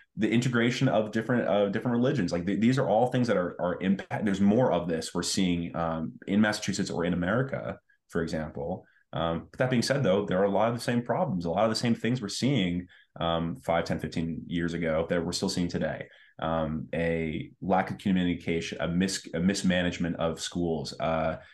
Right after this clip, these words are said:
a lack of respect towards one another because we might be different, supposedly different again, right? We might not be supposedly, you know, uh, normative, right? Whatever, whatever you wanna suggest about being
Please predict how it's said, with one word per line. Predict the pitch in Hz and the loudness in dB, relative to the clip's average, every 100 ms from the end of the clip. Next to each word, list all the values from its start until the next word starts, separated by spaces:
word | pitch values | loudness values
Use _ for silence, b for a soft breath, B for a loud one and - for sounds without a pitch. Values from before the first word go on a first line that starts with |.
| B - | B -2
a | 82 82 | 0 0
lack | 82 87 95 | 0 0 0
of | 90 | -2
respect | 87 - 90 - | -2 -2 -2 -2
towards | 90 87 | -4 -2
one | 90 | 0
another | 82 82 80 - | 0 0 -2 -4
because | 90 - 82 | -6 -4 -4
we | 82 | -2
might | 82 82 - - | -2 -4 -6 -4
be | 90 85 82 85 - | 0 2 0 -4 -4
different, | 80 - - - - | -4 -4 -8 -8 -8
supposedly | - 98 113 104 101 92 | -4 -2 2 4 4 4
different | - 85 - 65 | 2 -2 -4 -8
again, | 85 80 78 71 | -6 -6 -6 -4
right? | 78 80 78 | -2 -2 -2
We | |
might | 82 87 | -2 0
not | 85 82 | 0 0
be | 90 85 B B B | 0 0 B B B
supposedly, | - 104 92 95 85 85 85 | -4 -2 2 2 2 -2 -4
you | 80 85 | -2 -2
know, | 80 - - - | -2 -4 -8 -4
uh, | 80 82 78 78 - _ - - - | -2 -2 -2 -6 -8 _ -12 -10 0
normative, | 107 107 101 90 80 - - | 4 6 6 4 0 -6 -2
right? | 85 82 | 0 0
Whatever, | 85 85 85 82 | 0 0 0 0
whatever | 85 85 85 | 0 0 -2
you | 82 | -2
wanna | 82 80 | -2 -4
suggest | - 82 82 - | -4 -4 -4 -2
about | 80 80 78 | -2 -2 -2
being | 87 87 82 80 | -2 0 0 -4